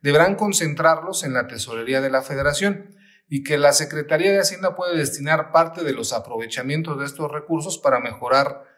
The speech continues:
la infraestructura en las entidades federativas. Entonces, la, la reforma que se hace aquí es para que la Secretaría de Hacienda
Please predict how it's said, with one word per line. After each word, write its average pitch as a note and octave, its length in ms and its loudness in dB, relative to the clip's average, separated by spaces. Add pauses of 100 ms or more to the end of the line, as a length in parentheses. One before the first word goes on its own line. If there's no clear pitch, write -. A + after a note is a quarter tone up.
(140)
la C3+ 120 4
infraestructura C3 800 -2
en D3 60 -2
las A#2 160 0
entidades B2 440 -4
federativas. C3+ 720 0 (460)
Entonces, F#3+ 320 2
la, F#3+ 220 6
la D3 600 0 (120)
reforma F3+ 560 2
que - 80 -6
se D#3 140 -2
hace E3 200 0
aquí - 460 -10 (160)
es E3 140 -2
para F3 260 6
que C3+ 120 -8
la B2 160 -2
Secretaría C3 640 0
de F3 100 2
Hacienda E3 720 -2